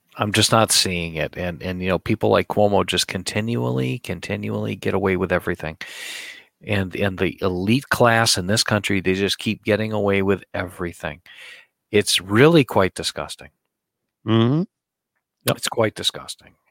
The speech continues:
Speaker 1: And I, I, I'm just at a loss. I, everybody out there, I'm, I'm a little shaken today. I'm, I'm having a tough time. Uh,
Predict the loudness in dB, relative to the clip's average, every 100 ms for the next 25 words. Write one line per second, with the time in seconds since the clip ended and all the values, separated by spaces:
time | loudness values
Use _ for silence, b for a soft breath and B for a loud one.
0 | _ -12 -12 -12 -16 -20 B B -20 _
1 | _ _ _ _ _ _ _ _ _ _
2 | _ _ _ _ _ _ _ -2 -2 0
3 | 0 0 -2 -2 -2 -2 -2 2 2 2
4 | 0 -4 -4 -6 -8 0 2 4 6 6
5 | 6 4 4 4 4 4 4 4 2 0
6 | 0 0 -2 -4 -10 -6 -2 -2 -2 -4
7 | -8 -14 B B B B B _ _ _
8 | _ _ _ _ _ _ _ 4 4 4
9 | 4 2 0 0 -4 -6 -6 -8 -6 -4
10 | -2 -4 -6